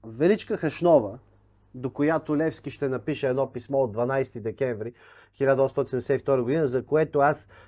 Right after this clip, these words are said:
сега ще ви прочета след малко и ще ви разкажа, получава от, а, Генко или Ганко,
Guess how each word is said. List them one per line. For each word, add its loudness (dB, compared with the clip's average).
сега 0
ще -4
ви -2
прочета -4
след -4
малко -2
и -6
ще -12
ви -4
разкажа, -2
получава 4
от, 0
а, 4
Генко 4
или 2
Ганко, 2